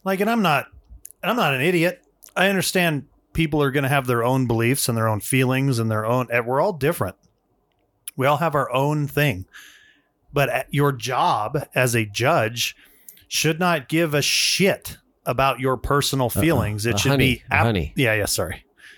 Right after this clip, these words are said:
Speaker 1: Sorry, I'm getting worked up.
Speaker 2: <laughs>
Speaker 1: Uh, it should not care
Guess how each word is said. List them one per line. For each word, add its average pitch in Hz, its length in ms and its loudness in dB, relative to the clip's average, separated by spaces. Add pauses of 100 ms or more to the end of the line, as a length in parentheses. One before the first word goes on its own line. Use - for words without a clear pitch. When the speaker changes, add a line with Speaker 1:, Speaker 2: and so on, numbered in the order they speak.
(280)
Speaker 1:
Sorry, 98 220 -4
I'm 110 60 -6
getting 110 200 -2
worked 107 260 -4
up. - 180 -4
Speaker 2:
<laughs> - 800 -4
Speaker 1:
Uh, 110 320 0 (260)
it 139 160 0
should 202 260 0
not 208 260 -2
care 147 420 -2